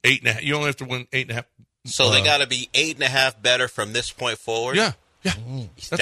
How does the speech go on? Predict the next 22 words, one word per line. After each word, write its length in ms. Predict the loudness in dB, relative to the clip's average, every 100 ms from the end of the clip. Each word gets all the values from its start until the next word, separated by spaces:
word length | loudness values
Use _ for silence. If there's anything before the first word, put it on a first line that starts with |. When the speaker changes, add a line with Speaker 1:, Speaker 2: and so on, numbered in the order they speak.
| 2
Speaker 1:
right. 120 | 2
Speaker 2:
does 100 | 2
that 160 | 2
seem 200 | 2 -4 2
likely 280 | 0 4 4
Speaker 1:
Today's 120 | 4
Speaker 2:
to 40 |
Speaker 1:
the 40 | 2
Speaker 2:
you? 40 | 0
Speaker 1:
seventh. 380 | -2 -2 -12 _ _ _
Speaker 3:
Now, 120 | 0 2
you 180 | 4
know 180 | 4 4
who 160 | 4 2
the 100 | 4
Speaker 1:
Of 40 | 6
Speaker 3:
Rangers, 320 | 4 4 4
Speaker 1:
August, 460 | 4 2 -2 -2
not 120 | 2 4
Speaker 3:
Rangers 200 | 4 2
Speaker 1:
September. 260 | 0 0
Speaker 3:
play 460 | 4 6 6 2 -4